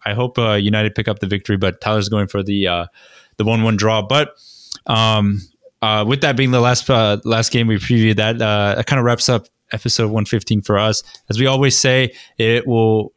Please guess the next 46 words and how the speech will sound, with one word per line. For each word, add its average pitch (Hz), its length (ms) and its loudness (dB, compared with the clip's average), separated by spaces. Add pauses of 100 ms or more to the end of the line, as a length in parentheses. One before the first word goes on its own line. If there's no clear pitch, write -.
definitely 135 380 2
help 120 220 -2
us 127 160 0
out 117 160 0
a 117 40 2
lot. 113 360 -2
It, 107 240 -8
we 107 100 0
definitely 120 320 0
appreciate 117 500 0
it 104 80 0
if - 140 -4
you 107 80 0
could 107 140 -4
leave 104 180 0
a 98 40 -2
rating 101 480 0
on 98 200 -2
Apple 101 240 -8
Podcasts, 104 540 -4
if - 80 -8
that, 98 240 -2 (340)
um, 92 320 -4
if 98 140 -4
you're 104 100 0
listening 101 340 0
on 95 120 0
that 95 160 -4
podcast 101 440 -4
platform. 107 560 -2 (360)
It 101 100 -2
definitely 110 300 -2
helps 107 240 -4
us 110 100 0
shoot 107 220 -2
up 104 160 -4
the 98 200 0 (360)
charts 165 420 0
and 123 140 2
helps 117 260 0
us 113 80 -2
get 113 180 -2
noticed 107 280 0
by 90 100 -2
other 135 160 0
people. 139 480 0